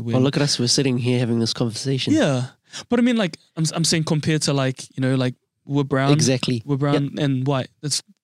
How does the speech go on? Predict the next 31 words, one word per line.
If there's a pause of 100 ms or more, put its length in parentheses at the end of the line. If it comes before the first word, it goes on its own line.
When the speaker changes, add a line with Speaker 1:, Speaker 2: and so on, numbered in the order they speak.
(140)
Speaker 2:
Yeah.
Speaker 1:
that's,
that's
how
racism
was
started.
There
were, (540)
people
believed
that
there
was
a
superior
race.
Speaker 2:
Yeah. (520)
Speaker 1:
But
now
we're
somewhat
a
lo-,
a
lot
more
equal. (120)
Speaker 2:
Yeah. (320)
Speaker 1:
Right? (100)
So